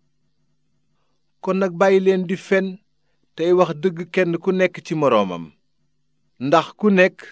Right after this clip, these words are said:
sa genn wàllu moroom nga. Ku mer bu mu jàll aw kaañ, bu jant bi sowaale seen mer, ba ngeen may seytaane bunt. Ku daan sàcc,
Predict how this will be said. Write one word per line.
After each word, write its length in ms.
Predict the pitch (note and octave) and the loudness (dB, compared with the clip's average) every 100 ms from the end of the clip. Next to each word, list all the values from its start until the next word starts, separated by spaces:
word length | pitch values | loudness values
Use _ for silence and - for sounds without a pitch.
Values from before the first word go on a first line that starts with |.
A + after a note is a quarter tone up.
| - | -20
sa 180 | - D#3+ D3+ | -6 -2 2
genn 220 | F3 E3+ | 4 6
wàllu 260 | E3 D#3 D3 | 6 4 4
moroom 340 | C#3 B2+ G#2+ | 4 4 2
nga. 140 | F#2 E2 - _ _ _ _ _ | -2 -10 -18 _ _ _ _ _
Ku 80 | - | -10
mer 380 | A#2 C#3 D3 F2+ | -2 0 0 -2
bu 140 | F2 G2 | -12 -8
mu 140 | G#2 | -6
jàll 260 | G#2+ B2+ C3+ D3+ | -2 -2 0 0
aw 160 | D#3 | 0
kaañ, 340 | D3+ D#3+ D#3 D#3 D#3 _ _ _ _ _ | 0 0 0 -2 -12 _ _ _ _ _
bu 80 | A#2 | -12
jant 240 | B2+ D#3+ D#3+ | -4 -4 -4
bi 100 | D3+ | -6
sowaale 440 | D#3 D#3+ D#3 D#3+ | -2 2 2 2
seen 260 | C#3+ E3+ E3+ | 0 0 0
mer, 220 | D#3+ D3 C3+ _ _ _ _ _ _ - | -2 -4 -6 _ _ _ _ _ _ -12
ba 120 | A2+ | -6
ngeen 260 | D3+ E3 D#3+ | -2 0 2
may 160 | D#3 D3+ | 2 0
seytaane 560 | E3 D#3+ D#3 D#3 C#3+ | 0 -2 0 0 0
bunt. 320 | C3 B2 A2+ - - _ _ _ _ _ _ - | -4 -6 -8 -10 -20 _ _ _ _ _ _ -14
Ku 60 | |
daan 200 | F2+ A2+ | -6 -4
sàcc, 520 | A#2+ - G#3+ G#3+ - | -2 0 0 -2 -20